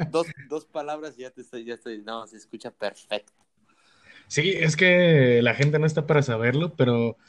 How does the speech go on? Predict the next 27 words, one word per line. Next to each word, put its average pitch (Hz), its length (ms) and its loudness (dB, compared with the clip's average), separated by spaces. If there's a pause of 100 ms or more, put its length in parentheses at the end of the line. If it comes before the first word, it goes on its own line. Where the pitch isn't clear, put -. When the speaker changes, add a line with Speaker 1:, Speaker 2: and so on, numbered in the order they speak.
(180)
Speaker 2:
después 147 340 2
de 165 80 2
tantos, 160 720 0
eh, 123 160 2
problemas 160 480 4
técnicos, 196 360 2
que 180 120 0
sí, 180 100 2
llevamos 165 320 4
una 170 160 2
hora 165 140 4
aquí 165 180 -2
intentando 143 640 -2 (480)
Speaker 1:
Te 123 160 2
digo, 156 160 -2
Speaker 2:
conectarnos 160 400 2
y 131 80 -2
nada 131 220 0
más. 127 280 -4 (600)
No 127 100 2
nos 131 120 6
Speaker 1:
es 117 40 0
que 117 140 0
Speaker 2:
dejaba 123 260 2
la 113 80 -2
aplicación. 113 600 -8 (540)
Speaker 1:
Sí, - 680 -16